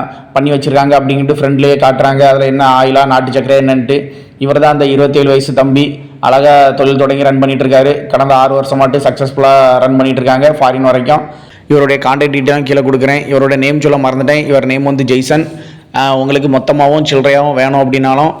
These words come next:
நீங்க வந்து இவரை கான்டாக்ட் பண்ணி ஆயில் வாங்கிக்கலாம். ஓகே மக்களே, வாங்க வீடியோக்குள்ள போலாம். நமக்கு இப்போ கடலெண்ணெய் தேவை. நம்ம கடலெண்ணெய் மேக் பண்ண போறோம். அதுக்கு நம்ம என்ன பண்றோம் அப்படின்னா, நிலக்கடலை,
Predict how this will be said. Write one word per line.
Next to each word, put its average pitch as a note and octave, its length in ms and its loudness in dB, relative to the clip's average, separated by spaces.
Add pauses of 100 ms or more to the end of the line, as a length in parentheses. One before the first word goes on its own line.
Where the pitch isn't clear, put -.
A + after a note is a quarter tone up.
(120)
நீங்க C3 180 -4
வந்து C#3 160 0
இவரை C3+ 180 2
கான்டாக்ட் B2+ 320 -2
பண்ணி C3+ 160 -2
ஆயில் B2+ 200 0
வாங்கிக்கலாம். B2+ 440 -2 (220)
ஓகே B2 200 -2
மக்களே, C#3 400 -2
வாங்க C3 260 0
வீடியோக்குள்ள B2 380 0
போலாம். C3 240 0 (600)
நமக்கு C#3 240 0
இப்போ C3+ 160 0
கடலெண்ணெய் D3 480 -2
தேவை. A#2+ 280 2 (240)
நம்ம A#2+ 160 -2
கடலெண்ணெய் C#3 400 -2
மேக் B2+ 220 -6
பண்ண C3 140 -2
போறோம். A#2+ 260 -2 (100)
அதுக்கு B2 260 -4
நம்ம C3 140 0
என்ன C3+ 160 0
பண்றோம் C#3 300 -2
அப்படின்னா, B2+ 320 -2 (520)
நிலக்கடலை, C#3 520 0